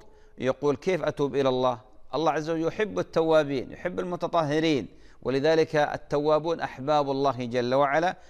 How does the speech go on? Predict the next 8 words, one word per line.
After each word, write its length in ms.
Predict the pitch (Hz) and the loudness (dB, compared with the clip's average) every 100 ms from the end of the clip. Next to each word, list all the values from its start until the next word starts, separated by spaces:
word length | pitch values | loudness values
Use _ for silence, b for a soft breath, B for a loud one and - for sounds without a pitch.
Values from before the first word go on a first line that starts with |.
| b - | b -6
متى 340 | 165 170 160 | -4 0 0
ما 180 | 139 131 | 0 -4
إن 80 | 120 | -4
حققوا 540 | 160 - 151 - 131 | -6 -4 -8 -6 -8
فعلًا 540 | - 190 180 202 226 - - b b | -2 -2 0 0 0 -4 -18 b b
شروط 420 | - 139 170 160 | -8 -2 0 0
التوبة 460 | 139 - 147 139 139 | -4 0 2 2 0
الصحيحة. 680 | - 147 - 110 110 87 | 0 -2 0 -2 -2 -6